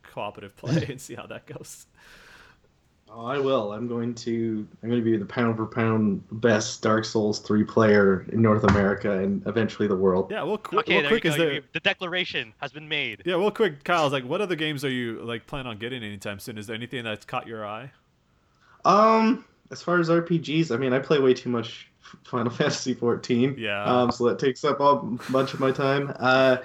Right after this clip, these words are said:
Speaker 1: Makes sense.
Speaker 2: as far as big R P Gs, uh,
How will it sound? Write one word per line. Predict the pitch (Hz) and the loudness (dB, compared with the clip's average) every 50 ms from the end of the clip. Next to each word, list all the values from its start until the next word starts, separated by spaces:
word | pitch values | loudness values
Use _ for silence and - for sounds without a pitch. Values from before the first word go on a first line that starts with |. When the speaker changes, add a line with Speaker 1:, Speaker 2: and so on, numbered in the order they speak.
| - | -12
Speaker 1:
Makes | - 104 - - | -16 -16 -16 -14
sense. | 110 101 | -6 -4
Speaker 2:
as | 135 131 | -4 -4
far | - - 156 165 165 | 0 4 4 6 6
as | 165 160 147 135 | 6 4 2 -2
big | 123 131 151 151 147 | -2 0 0 2 4
R | 160 165 160 165 | 4 4 4 4
P | 175 170 165 | 4 4 4
Gs, | - - 139 143 156 160 160 160 156 - - - | 4 0 -6 -4 -2 0 0 0 -2 -4 -12 -16
uh, | - - 107 110 113 117 117 117 117 120 120 120 120 120 120 120 | -12 -8 -6 -4 -2 0 2 2 2 2 4 4 4 4 2 2